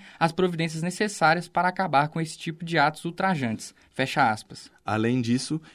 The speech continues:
Speaker 2: eleitores bolsonaristas foram responsáveis por ataques a diversos jornalistas que estavam cobrindo as manifestações. A jornalista Micaela Ramos relatou em seu Instagram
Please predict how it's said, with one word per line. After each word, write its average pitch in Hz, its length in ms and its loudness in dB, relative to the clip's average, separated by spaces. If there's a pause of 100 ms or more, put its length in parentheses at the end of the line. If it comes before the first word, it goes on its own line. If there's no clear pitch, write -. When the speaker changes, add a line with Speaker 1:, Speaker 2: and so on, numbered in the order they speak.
Speaker 2:
eleitores 131 600 6
bolsonaristas 143 800 0
foram 117 240 2
responsáveis 139 1000 0 (220)
por 123 160 4
ataques 127 600 2
a 131 80 0
diversos 135 580 4
jornalistas 147 580 2
que - 100 0
estavam 131 340 0
cobrindo 131 440 2
as 131 120 2
manifestações. 131 880 -4 (500)
A 107 100 2
jornalista 117 600 2 (160)
Micaela 113 500 2
Ramos 110 380 0 (160)
relatou 120 480 4
em 143 80 -2
seu 139 100 0
Instagram 110 520 0